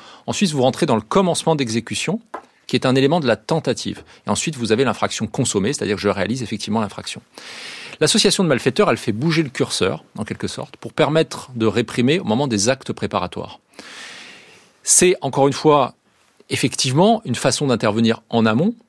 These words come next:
d'avoir un ac-, un aspect préventif, mais c'est absolument nécessaire dans un certain nombre d'infractions. Alors, vous avez parlé du terrorisme, on a parlé du terrorisme,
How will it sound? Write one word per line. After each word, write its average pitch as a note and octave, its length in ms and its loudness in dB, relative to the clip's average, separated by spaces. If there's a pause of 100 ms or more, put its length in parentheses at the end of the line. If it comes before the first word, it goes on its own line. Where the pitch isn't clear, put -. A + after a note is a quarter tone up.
d'avoir A2 320 0
un G2 80 0
ac-, G2 200 -4
un G#2+ 120 -2
aspect G#2+ 220 -4
préventif, B2 760 0 (560)
mais B2 100 4
c'est D3 140 4
absolument E3+ 380 4
nécessaire E3 340 0
dans A#2+ 100 -2
un A2 100 2
certain - 280 -2
nombre D3+ 140 0
d'infractions. A#2+ 540 -2 (680)
Alors, A2 140 0
vous A2+ 160 2
avez A2 100 4
parlé F#2+ 260 -4
du - 340 -12
terrorisme, A#2+ 460 0
on - 20 -4
a - 60 -10
parlé G2+ 180 -10
du F#2 60 -10
terrorisme, C3 480 4